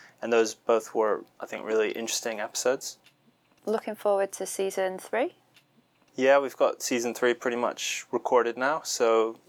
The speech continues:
Speaker 1: we've, I don't know, should we say?
Speaker 2: One of our consultants is returning to season three. So Will Townsend's doing a podcast with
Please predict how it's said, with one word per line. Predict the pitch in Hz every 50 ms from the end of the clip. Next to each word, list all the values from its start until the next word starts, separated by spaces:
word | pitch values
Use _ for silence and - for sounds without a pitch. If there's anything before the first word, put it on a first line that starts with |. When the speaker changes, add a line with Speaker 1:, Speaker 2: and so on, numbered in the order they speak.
| - - _ _
Speaker 1:
we've, | - 127 113 - - - _ _
I | 120 117
don't | 113 110 110
know, | 113 110 110 - -
should | - - 120
we | 113
say? | - - 127 117 117 113 - - - - - - - _ _ _ _ _ _ _
Speaker 2:
One | - 220 220
of | 214
our | 233 220
consultants | - 214 208 - - 208 202 - 208 196 - - 196
is | 190 185 -
returning | 190 190 - - 226 220 214 202 214 208 214 208
to | - - 208 196 196 196 190 190
season | - - - 202 196 190 - 190 190 185
three. | 185 - - 202 202 220 277 - - _ _ _ _ _ _ _ _ _
So | - - 190 185
Will | 185 190 190 185
Townsend's | - - 175 175 170 - 180 180 175 -
doing | 185 180 185 180 180 180 - -
a | - 180 175 175 175 - _ -
podcast | - 185 180 - - 185 180 - - - - -
with | 185 180 175 175 175 - -